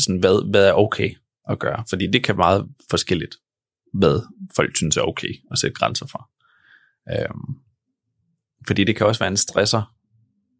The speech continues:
eller et stresselement, en stressfaktor, <laughs> at komme til at sætte grænser, som man ikke helt ved er okay.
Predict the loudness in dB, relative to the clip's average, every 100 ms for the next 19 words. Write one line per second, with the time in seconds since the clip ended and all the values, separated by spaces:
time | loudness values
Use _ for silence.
0 | _ -6 -2 -2 -4 -4 -2 -2 -2 -6
1 | -4 -6 -8 -20 _ _ _ _ _ _
2 | _ _ -12 -6 0 2 2 0 -2 -4
3 | -6 _ _ _ 0 0 0 -6 -2 -2
4 | 0 -4 -4 -18 -18 -16 -20 _ 2 2
5 | 2 -4 -4 -2 0 0 -2 -2 -2 0
6 | 0 -2 -6 _ _ _ -4 0 0 0
7 | -2 0 2 2 2 2 2 0 0 -2
8 | -2 -2